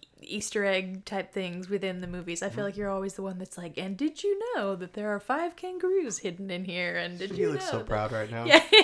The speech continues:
Speaker 1: he's like, "Yes, yes.
Speaker 2: YouTube.
Speaker 1: It's, it's true, yeah."
Speaker 3: And I was gonna say, like, you mentioned earlier about the parents and growing up with that. Like,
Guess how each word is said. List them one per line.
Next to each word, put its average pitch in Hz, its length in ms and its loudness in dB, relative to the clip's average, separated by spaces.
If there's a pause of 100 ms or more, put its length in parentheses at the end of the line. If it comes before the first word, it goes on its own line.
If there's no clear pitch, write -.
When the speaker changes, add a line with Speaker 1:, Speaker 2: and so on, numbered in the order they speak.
(380)
Speaker 1:
he's 254 200 2
like, 240 160 4
"Yes, 175 320 -2
yes. 170 460 -4 (200)
Speaker 2:
YouTube. 127 360 -2
Speaker 1:
It's, - 320 -2
it's - 160 -8
true, 156 180 -6 (180)
yeah." 151 80 -18 (540)
Speaker 3:
And 147 80 -2
I 175 60 2
was 180 80 -4
gonna 185 80 -6
say, 160 180 -2
like, 139 200 -2
you 131 100 -6
mentioned 127 300 -4
earlier 123 120 0
about 113 140 -4
the 107 80 -10
parents 113 420 -6
and 104 80 -8
growing 107 160 -6
up 104 120 -8
with 113 80 -4
that. 107 120 -8 (500)
Like, 151 300 -2